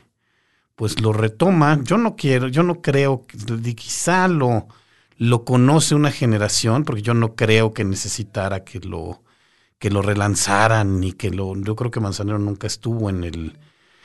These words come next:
en el olvido. No sé qué piensen ustedes, y también me gustaría escuchar sus comentarios o escuchar sus, este,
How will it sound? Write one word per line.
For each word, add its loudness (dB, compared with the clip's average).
en -6
el -2
olvido. -2
No 2
sé -4
qué -8
piensen -4
ustedes, -4
y -10
también -6
me -6
gustaría -8
escuchar -6
sus -6
comentarios -4
o -6
escuchar -8
sus, -10
este, -8